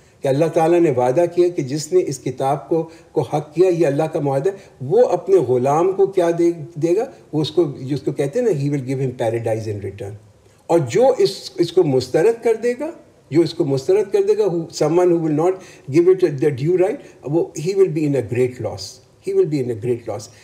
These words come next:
and that is something that we really need to understand। हम actually कभी-कभी इस, ये सोचता हूँ कि कभी लोगों को ये सोचना भी चाहिए कि हम क्या अपनी ज़िंदगी के अंदर हमारी इस किताब के साथ कोई relationship है या सिर्फ एक just पढ़ने वाली किताब है?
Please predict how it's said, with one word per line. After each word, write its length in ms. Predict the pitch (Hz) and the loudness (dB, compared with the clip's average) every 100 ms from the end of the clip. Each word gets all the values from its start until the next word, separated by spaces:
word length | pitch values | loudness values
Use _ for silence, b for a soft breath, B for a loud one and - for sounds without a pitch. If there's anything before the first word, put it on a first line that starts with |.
| b - | b -4
and 120 | 139 | 0
that 160 | 151 170 | 0 2
is 120 | 170 - | 0 0
something 300 | 143 147 156 | -2 -2 0
that 160 | 143 190 B B - | 0 -2 B B -6
we 60 | 139 147 120 | -2 -2 -2
really 240 | 143 147 135 | -2 -2 -2
need 260 | 127 131 | -4 -2
to 120 | 175 131 | -4 -2
understand। 520 | 120 113 - 95 92 - _ _ _ _ _ _ _ _ _ _ _ _ _ _ _ _ _ _ _ b b b b b b _ _ _ 196 | -2 -4 -6 -10 -10 -16 _ _ _ _ _ _ _ _ _ _ _ _ _ _ _ _ _ _ _ b b b b b b _ _ _ -4
हम 120 | 214 | -4
actually 420 | - 196 - 254 | -2 -4 -2 0
कभी-कभी 440 | 247 220 220 240 | 2 2 2 0
इस, 180 | 233 - | 0 0
ये 200 | 175 185 | 4 4
सोचता 360 | 180 160 151 214 | 4 0 0 0
हूँ 80 | 208 | 2
कि 140 | 202 | 2
कभी 240 | - 202 | 2 2
लोगों 340 | 170 151 165 190 | 0 2 2 2
को 100 | 196 | 2
ये 100 | 196 | 0
सोचना 440 | - 135 127 190 | -2 -4 0 0
भी 120 | 185 | 0
चाहिए 380 | 170 135 127 160 | -2 0 0 -2
कि 120 | 160 | -2
हम 180 | 170 175 | -2 -2
क्या 260 | 165 180 175 | 0 0 0
अपनी 220 | 175 180 | 0 0
ज़िंदगी 500 | 113 123 117 147 175 | 0 -2 -2 -2 -4
के 140 | 170 | -2
अंदर 260 | 160 160 175 | 0 0 0
हमारी 420 | 135 120 123 170 | -2 -2 0 0
इस 100 | 165 | 0
किताब 420 | - 117 120 135 - | -2 -4 -2 -2 -4
के 60 | |
साथ 200 | 170 180 | -4 -4
कोई 200 | 185 208 | -4 -4
relationship 800 | 127 107 107 110 - 196 - 180 - | -4 -4 -6 -6 -6 -4 -2 -2 -4
है 300 | 156 247 247 | -6 -4 -4
या 80 | |
सिर्फ 340 | 185 190 202 190 | -2 -2 -2 0
एक 140 | 170 | 0
just 140 | 165 170 | 0 -2
पढ़ने 380 | - 123 151 | -4 -2 0
वाली 280 | 151 127 123 | 0 -2 -2
किताब 440 | 120 110 104 101 | -8 -10 -8 -8
है? 100 | 104 | -10